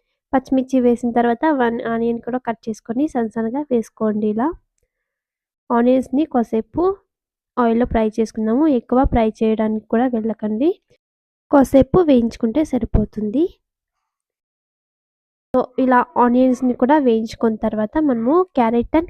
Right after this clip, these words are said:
క్యాప్సికమ్ కూడా సన్న సన్న కట్ చేసుకొని వేసుకోవాలి. So, క్యారెట్ అలాగే క్యాప్సికమ్ ఇలా సన్న సన్న కట్ చేసుకొని వేసుకోండి.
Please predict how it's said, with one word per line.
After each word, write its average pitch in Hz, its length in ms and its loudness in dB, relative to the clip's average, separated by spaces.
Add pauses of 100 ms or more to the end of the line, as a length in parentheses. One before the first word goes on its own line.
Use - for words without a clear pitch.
(160)
క్యాప్సికమ్ 226 580 -2
కూడా 262 220 4
సన్న 247 220 4
సన్న 220 220 0
కట్ 214 200 -6
చేసుకొని 240 340 0 (100)
వేసుకోవాలి. 220 580 0 (140)
So, 226 100 0 (240)
క్యారెట్ 233 480 0 (440)
అలాగే 233 280 2 (120)
క్యాప్సికమ్ 220 580 -2 (160)
ఇలా 233 180 2
సన్న 233 220 2
సన్న 220 200 -2
కట్ 220 220 -2
చేసుకొని 285 340 0 (120)
వేసుకోండి. 220 580 0